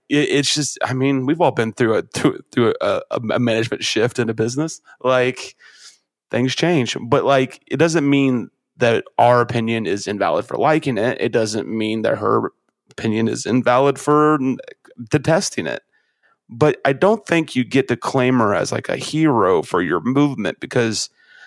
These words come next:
I have a feeling if she knew there was a movement or was aware of the things that you people say to make money or attention or both,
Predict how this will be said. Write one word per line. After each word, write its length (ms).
I 40
have 200
a 80
feeling 560
if 140
she 220
knew 340
there 140
was 240
a 80
movement 520
or 140
was 180
aware 640
of 200
the 100
things 480
that 120
you 80
people 320
say 460
to 160
make 260
money 500
or 260
attention 720
or 340
both, 480